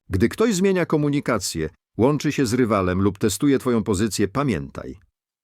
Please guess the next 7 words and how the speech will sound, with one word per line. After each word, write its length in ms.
Każde 380
działanie 420
to 140
sygnał. 500
Okazuj 560
władzę, 400
kontrolowanie. 840